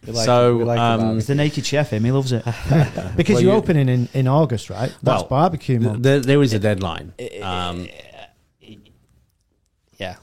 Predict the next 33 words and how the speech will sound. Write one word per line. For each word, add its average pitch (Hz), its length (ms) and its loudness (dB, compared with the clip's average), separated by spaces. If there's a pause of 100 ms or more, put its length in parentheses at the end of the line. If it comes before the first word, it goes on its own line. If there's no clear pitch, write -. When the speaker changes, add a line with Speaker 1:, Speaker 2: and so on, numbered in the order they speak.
Speaker 3:
It's 131 160 2
Speaker 1:
August 151 220 -2
would 135 180 2
be 117 80 -2
nice. 104 460 -2
Speaker 2:
<laughs> 143 60 2
August, 120 600 2
Speaker 4:
So - 160 -6
Speaker 2:
yeah. 107 140 0
Speaker 4:
it's 156 100 2
gonna 175 160 2
be 143 80 2
Christmas. 120 440 -2
Speaker 3:
So - 140 -2
Speaker 1:
I'm 117 60 4
Speaker 3:
you're 156 120 4
Speaker 1:
not, 156 60 -2
Speaker 3:
being 147 140 2
Speaker 1:
I'm 135 40 0
not 131 60 2 (280)
Speaker 3:
realistic, 117 160 0
Speaker 1:
so 117 140 -4
Speaker 3:
you're 120 100 2
Speaker 1:
sure. 113 120 0
Speaker 3:
being 113 120 0
optimistic. 113 440 -2
Speaker 2:
No, 139 60 0
do 107 60 2
you 156 40 2
Speaker 1:
I'm - 40 0
Speaker 2:
know 165 60 2
Speaker 1:
not 151 60 4
so 135 40 4